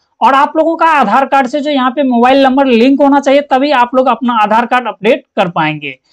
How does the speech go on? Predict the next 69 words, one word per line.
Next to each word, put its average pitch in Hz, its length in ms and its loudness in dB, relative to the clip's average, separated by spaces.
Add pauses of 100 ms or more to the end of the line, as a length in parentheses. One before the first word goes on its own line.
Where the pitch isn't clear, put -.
(260)
तो 254 60 0
आधार 226 320 2
कार्ड 302 180 0
अपडेट 277 300 -2
करने 277 260 -2
के 294 60 -4
लिए 285 80 2
सबसे 269 260 -4
पहले 277 220 0
आप 262 160 -2
लोगों 269 180 -2
को 285 100 -8
यहाँ 233 260 -2
पे 269 120 -2
जो 262 140 -2
अपना 254 320 -2
आधार 226 280 0
नंबर 254 260 -2
टाइप 226 320 -4
करना 254 220 -2
होगा। 269 140 0
तो 285 120 -4
मैं 254 140 0
यहाँ 269 240 0
पे 285 120 -2
आप 262 160 -2
लोगों 262 200 -4
को 269 60 -8
एक 240 120 -6
आधार 214 260 0
नंबर 254 240 -4
टाइप 214 300 -2
करके 214 240 -6
दिखाने 185 380 -2
वाला 156 220 0
हूँ। 143 200 -4 (380)
तो 240 60 -4
सबसे 254 300 -2
पहले 302 220 -2
आप 277 180 0
लोगों 285 220 -2
को 294 80 -2
अपना 269 280 2
जो 277 120 0
है 277 100 4
यहाँ 247 340 0
पे 285 120 2 (420)
आधार 214 340 0
नंबर 277 260 2
टाइप 233 280 -2
कर 262 140 0
देना 277 220 0
है 285 80 2
और 269 160 2
आधार 233 260 2
नंबर 269 180 0
टाइप 240 260 -2
करने 262 140 -2
के 262 40 -4
बाद 269 180 0
इस 240 140 -6
कैप्चा 262 340 -4
कोड 254 220 -4
को 277 60 -4
यहाँ 233 240 -2
पे 247 120 -4
आप 240 180 -2
लोगों 226 220 -2
को 330 140 2